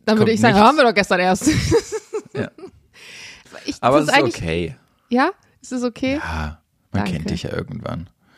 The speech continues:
Speaker 2: Also man darf halt da nichts erwarten, aber das ist ja auch Stichwort Erwartungsmanagement.
Speaker 1: <laughs> Das stimmt, Erwartungshaltung. Da habe
Speaker 2: Ja.
Speaker 1: ich letztens auch mit einem Bekannten drüber geredet, der meinte, ich habe einfach aufgehört, in Beziehungen was zu erwarten, dann wird man auch weniger enttäuscht. Und es ist traurig,
Speaker 2: Ja,
Speaker 1: aber
Speaker 2: aber das
Speaker 1: wahr
Speaker 2: glaub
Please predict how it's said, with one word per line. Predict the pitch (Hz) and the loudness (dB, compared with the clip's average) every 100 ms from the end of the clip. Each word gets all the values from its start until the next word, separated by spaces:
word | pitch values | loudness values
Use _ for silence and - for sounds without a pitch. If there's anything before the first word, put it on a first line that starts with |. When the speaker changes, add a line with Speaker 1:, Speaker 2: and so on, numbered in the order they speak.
| _ - - | _ -14 -2
Speaker 2:
Also | 92 98 | 2 4
man | 92 90 | 4 4
darf | - - | 2 2
halt | 110 | 2
da | 92 | 2
nichts | 98 359 | 2 2
erwarten, | 85 156 180 - 98 | 0 0 0 0 -4
aber | 90 92 | -2 -4
das | 95 | -4
ist | 90 | -6
ja | 90 | -4
auch | 98 | -4
Stichwort | - - - 110 107 | -4 -6 -2 -2 0
Erwartungsmanagement. | 92 95 98 101 95 101 117 117 85 - 87 90 123 | 0 2 0 -2 -4 -2 -2 -2 -6 -10 -6 -6 -6
Speaker 1:
<laughs> | - | -10
Das | - 320 - | -6 -6 -4
stimmt, | 415 | -4
Erwartungshaltung. | 247 202 294 302 - 262 226 233 294 403 - _ - - - - | 0 4 2 2 -6 0 0 0 -4 -6 -12 _ -20 -20 -20 -8
Da | - | 0
habe | 262 | 2
Speaker 2:
Ja. | 247 | 4
Speaker 1:
ich | |
letztens | 247 - 339 | 0 0 0
auch | 330 | 0
mit | 285 | 0
einem | 254 269 | -2 -6
Bekannten | 254 262 247 | -4 -4 -4
drüber | 254 254 | -4 -4
geredet, | 240 240 240 | -4 -2 -2
der | 233 | 0
meinte, | 226 226 233 233 - - - | -2 -2 0 -4 -6 -20 -20
ich | - 254 | -2 0
habe | 226 | 2
einfach | 233 220 214 | 0 0 0
aufgehört, | 214 254 233 202 | 2 2 2 2
in | 190 | 2
Beziehungen | 196 - 233 220 202 | -6 -4 -4 -2 -2
was | 185 - | -2 -2
zu | 208 | -2
erwarten, | 185 165 190 262 | 0 2 0 -2
dann | 240 | -4
wird | 214 | -4
man | 214 | -2
auch | 185 180 | -2 -2
weniger | 170 180 | -4 -4
enttäuscht. | 214 285 302 196 - | -8 -4 -2 -2 -4
Und | 208 | -8
es | 202 | -8
ist | 202 | -8
traurig, | - 170 214 262 | 0 2 2 2
Speaker 2:
Ja, | 226 | 2
Speaker 1:
aber | 196 | 4
Speaker 2:
aber | 185 | 4
das | 160 | 4
Speaker 1:
wahr | 160 | 4
Speaker 2:
glaub | 208 147 | 2 2